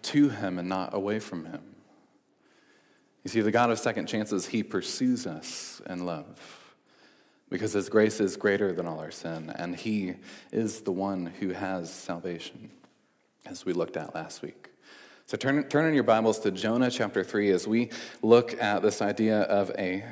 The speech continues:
God of second chances this week. We're gonna start, uh, in verses one through four, and then we'll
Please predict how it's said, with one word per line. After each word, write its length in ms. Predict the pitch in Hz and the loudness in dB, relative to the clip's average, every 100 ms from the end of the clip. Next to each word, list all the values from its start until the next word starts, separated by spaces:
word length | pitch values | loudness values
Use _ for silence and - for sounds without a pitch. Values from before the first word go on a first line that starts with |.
| - | -6
God 360 | 110 104 113 110 | -2 0 2 2
of 140 | 98 | 0
second 480 | - - 107 107 - | -2 -2 -2 -2 -4
chances 880 | - 110 101 - 87 78 - - - | -4 -2 -2 -2 -4 -4 -8 -10 -8
this 320 | 87 87 - | -4 -4 -2
week. 360 | 85 80 82 - - - - - - - | -6 -6 -10 -18 -20 -20 -18 -18 -18 -10
We're 100 | - | -2
gonna 100 | 107 | 0
start, 520 | 95 - 117 117 - - - - | 0 4 6 6 4 -4 -14 -10
uh, 260 | - 92 92 | -4 -2 -2
in 120 | 98 | 0
verses 360 | 95 104 104 87 | 2 4 4 0
one 300 | 104 110 131 | 2 2 2
through 220 | - 113 | 2 -2
four, 560 | 98 - 110 104 90 87 | 0 2 6 6 4 2
and 200 | 87 92 | 0 -2
then 220 | 92 98 | -2 -2
we'll 300 | 95 98 98 | 2 2 0